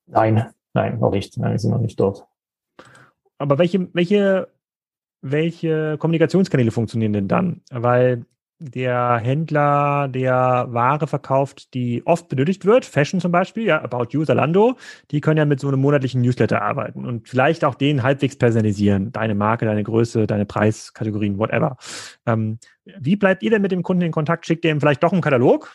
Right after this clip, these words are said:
Speaker 2: Könnte ja sein. Das ist, äh, äh,
Speaker 1: <laughs>
Speaker 2: darüber würde ich vielleicht sogar nachdenken, weil dann die Leute, die in der Garten, in einem, in ihrem Gartengarnitur sitzen, die bekommen dann quasi, äh, die, den Katalog, der für die Kohorte irgendwie ganz,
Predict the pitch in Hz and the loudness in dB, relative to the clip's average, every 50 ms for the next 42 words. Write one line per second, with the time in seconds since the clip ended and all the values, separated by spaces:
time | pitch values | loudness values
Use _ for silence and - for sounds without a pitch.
0 | _ _ - - 131 123 120 110 107 101 110 190 262 262 180 143 139 135 135 - | _ _ -18 -12 -8 -6 -4 -4 -4 -4 -4 -4 -4 -4 -6 -8 -8 -10 -14 -16
1 | - 131 135 135 135 135 131 - 135 131 131 127 139 - - 123 - - - 143 | -14 -12 -10 -10 -10 -10 -10 -10 -10 -10 -10 -12 -12 -12 -12 -12 -12 -12 -10 -6
2 | 123 - 139 156 156 143 - - 233 - - 214 190 - - 160 151 135 127 123 | 0 2 4 4 4 4 2 0 0 2 2 2 2 2 2 2 2 2 2 0
3 | 123 - - 139 135 147 - - 185 190 175 143 139 143 139 139 139 135 135 135 | -2 0 -2 -4 -4 -4 -8 -8 -8 -6 -2 -2 0 0 0 0 0 2 2 4
4 | 139 143 135 147 143 135 131 131 123 - 131 131 135 - 165 160 - - - - | 4 4 4 2 0 0 0 -2 -2 0 -2 -2 -2 -4 -8 -10 -10 -12 -20 -20
5 | - - 147 143 139 143 143 143 143 143 139 139 139 139 131 131 135 - - 147 | -18 -12 -10 -8 -8 -6 -8 -8 -10 -12 -12 -14 -14 -16 -16 -16 -16 -12 -8 -6
6 | 139 135 131 127 127 135 147 - 165 156 156 160 - - 165 160 147 156 151 - | -6 -4 0 0 2 2 2 0 -2 -2 -2 -4 -4 -4 -4 -2 -2 -4 -6 -6
7 | - 147 143 139 135 - - 139 139 139 135 131 - 135 131 131 135 135 135 131 | -6 -6 -6 -6 -6 -4 -4 -2 0 0 -2 0 0 2 2 2 2 2 0 0
8 | - - - 127 123 123 123 123 123 123 120 120 117 - - - 135 139 143 139 | -2 -2 -2 0 2 4 4 4 4 4 2 2 2 0 -2 -6 -6 -6 -6 -6
9 | 131 127 - 139 139 131 127 - 131 131 131 127 123 - - - _ _ _ _ | -6 -8 -10 -10 -12 -14 -12 -8 -4 -4 -2 -2 -4 -6 -8 -20 _ _ _ _
10 | _ _ - 131 131 139 135 139 127 123 131 135 131 - 131 123 - 127 110 139 | _ _ -6 -6 -4 -2 0 2 2 4 4 2 2 2 0 0 0 0 -2 -2
11 | 135 - 123 113 127 151 - 160 147 143 139 135 135 131 - 123 120 117 113 - | -2 0 2 4 4 4 4 4 2 2 2 2 0 0 0 0 -2 -2 -6 -10
12 | - | -16